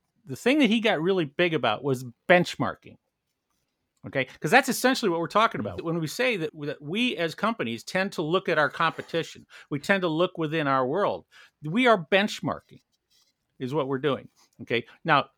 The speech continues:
Speaker 1: De-, Deming called that intrinsic benchmarking, where you were benchmarking in your industry. But he maintained that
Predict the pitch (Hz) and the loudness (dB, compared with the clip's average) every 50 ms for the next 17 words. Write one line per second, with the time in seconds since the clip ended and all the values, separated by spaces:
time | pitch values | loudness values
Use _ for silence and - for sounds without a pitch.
0 | _ _ _ _ - 143 139 180 214 220 - 135 127 185 240 294 277 220 - - | _ _ _ _ -8 -4 -2 -2 -2 -2 -2 -2 2 2 4 6 4 4 6 6
1 | 180 180 175 156 156 151 147 - - _ - 202 214 214 208 - - 190 175 - | 6 6 6 4 2 2 2 2 0 _ 2 4 4 4 2 2 0 -2 -2 -2
2 | - - 127 - - _ _ - 143 139 131 - - - 95 90 - _ - - | -2 -6 -8 -8 -8 _ _ -4 -2 -2 -2 -4 -6 -10 -10 -10 -12 _ -20 -20
3 | - _ _ _ _ _ _ _ _ _ _ _ _ _ _ _ - - - 151 | -20 _ _ _ _ _ _ _ _ _ _ _ _ _ _ _ -20 -10 -6 -4
4 | 147 143 143 156 156 185 185 180 151 - 175 185 - - - 175 160 151 - 160 | -2 -2 -2 -2 -2 0 0 0 2 2 0 0 0 -2 0 0 0 0 0 -2
5 | 147 143 143 _ _ - 208 208 214 214 202 185 180 180 180 175 170 - - 165 | -4 -4 -6 _ _ 0 2 4 4 6 4 4 4 6 6 6 4 2 0 -4
6 | 165 175 151 127 - - - - - - _ _ - - - - _ _ 160 156 | -4 -2 -4 -4 -6 -8 -12 -16 -16 -16 _ _ -20 -20 -20 -20 _ _ 2 2
7 | 143 127 139 196 269 294 302 294 269 226 202 196 196 196 - 170 170 170 170 160 | 2 2 2 4 6 6 6 6 4 2 2 -2 -6 -4 -2 0 2 2 2 0
8 | 143 - - 220 254 240 170 117 87 92 107 107 123 - _ _ _ _ _ _ | -2 -2 -2 0 0 0 0 -2 -4 -8 -10 -10 -12 -14 _ _ _ _ _ _
9 | _ - 131 151 156 151 151 - | _ -2 2 4 6 6 4 2